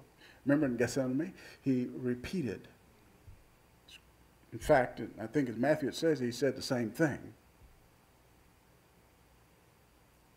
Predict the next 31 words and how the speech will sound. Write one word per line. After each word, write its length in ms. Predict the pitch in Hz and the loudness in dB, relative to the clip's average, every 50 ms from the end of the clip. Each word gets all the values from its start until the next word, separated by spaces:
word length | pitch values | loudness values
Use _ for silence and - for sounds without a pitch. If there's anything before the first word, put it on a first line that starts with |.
| - - | -20 2
Paul 500 | - 160 156 135 120 117 127 160 254 - - - - - - - - _ - - - - - - - - | 8 10 10 10 10 8 8 6 4 0 -8 -18 -20 -20 -20 -20 -20 _ -20 -20 -20 -20 -20 -18 4 8
did 120 | 151 147 | 8 10
not 180 | 143 135 131 127 | 12 12 10 10
interpret 380 | 123 120 143 147 131 131 131 | 6 6 6 6 6 6 0
Jesus' 560 | 123 117 147 147 131 123 127 117 123 123 117 131 | 2 4 4 4 4 4 -2 0 0 -2 0 4
words 300 | 139 139 143 151 147 - | 8 8 8 8 6 2
to 80 | 143 | 0
mean 240 | 135 143 143 151 151 | 2 6 8 8 8
that 220 | 147 139 131 - - - - - - - - - | 8 8 6 4 0 -12 -14 -16 -18 -18 -14 -10
you 360 | - 135 139 135 127 160 160 | -8 -8 -6 2 4 4 4
can't 320 | - 170 165 151 131 - | 6 6 6 6 8 6
repeat 340 | 139 143 139 - - 180 160 | 4 4 4 2 2 4 4
a 60 | 139 | 6
request, 520 | 127 127 127 - 143 139 135 175 - - - | 6 4 4 6 8 10 10 10 8 6 0
because 300 | 156 - 160 151 135 147 | 2 6 6 4 6 6
you 60 | 151 | 4
remember 280 | 139 156 202 214 208 | 4 4 6 8 8
he 120 | 190 190 196 | 10 10 10
asked 240 | 190 185 170 - - | 8 6 6 6 6
the 60 | 175 | 8
Lord 240 | 170 180 180 170 170 | 10 10 10 10 8
to, 120 | 160 - - - - - | 4 4 4 -8 -14 -16
three 360 | - - - - 233 254 254 247 | -14 -8 2 6 8 8 8 8
times 360 | - 233 233 208 180 156 131 | 6 4 6 6 6 4 6
to 80 | 143 | 6
remove 320 | 143 139 139 175 190 185 160 | 6 6 8 10 10 10 10
the 80 | 151 | 8
thorn 340 | 131 - - 190 175 - 101 | 4 6 8 10 10 10 10
from 240 | - - 165 151 151 | 8 6 6 8 8
his 140 | 156 151 - | 6 6 6
flesh. 640 | - 185 170 143 110 95 - - - - - - - | 6 8 8 8 8 4 0 -2 -4 -4 -6 -8 -10